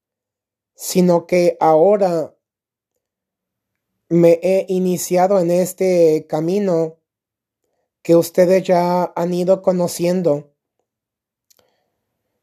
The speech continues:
como podcaster. Y también me estoy iniciando como fotógrafo paisajista y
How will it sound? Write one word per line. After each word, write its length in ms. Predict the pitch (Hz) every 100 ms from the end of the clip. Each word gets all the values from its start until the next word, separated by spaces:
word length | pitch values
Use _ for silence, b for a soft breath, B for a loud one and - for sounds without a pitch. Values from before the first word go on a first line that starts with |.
| _
como 340 | - 185 175 175
podcaster. 840 | 190 185 190 196 - 175 147 _ _ _ _ _ _ _ _ _ _ _ _ _ _ _ _ _ _ -
Y 120 | 170
también 440 | 170 185 185 185 202
me 60 |
estoy 760 | 208 208 196 196 196 202 196 -
iniciando 1400 | 180 180 180 - 185 190 208 202 196 196 196 190 165 - _ _ _ _ _ _
como 360 | 170 175 180 175
fotógrafo 1000 | 185 185 190 190 196 196 190 190 170 _
paisajista 1080 | 175 175 170 165 - 196 196 - 165 143 - _ _ _ _ _ _ _ _ _ _ _ _ _ _ 160
y 800 | 170 170 170 170 170 170 160